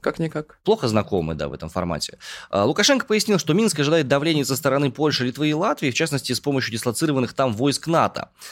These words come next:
Speaker 2: а также за счет поддержания эскалации боевых действий на Украине.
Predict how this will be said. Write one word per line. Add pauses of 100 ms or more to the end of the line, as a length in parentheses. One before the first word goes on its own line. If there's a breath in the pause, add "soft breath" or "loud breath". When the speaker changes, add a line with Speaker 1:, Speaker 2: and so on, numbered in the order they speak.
(140 loud breath)
Speaker 2:
а
также
за
счет
поддержания
эскалации
боевых
действий
на
Украине.